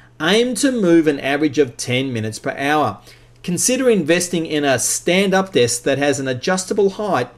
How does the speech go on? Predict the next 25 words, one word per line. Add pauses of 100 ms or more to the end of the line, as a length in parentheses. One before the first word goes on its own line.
(160)
so
that
you
can
vary
between
sitting
and
standing. (460)
A
significant
risk
of
working
from
home
is
that
you
stop
moving. (560)
Go
for
a
walk.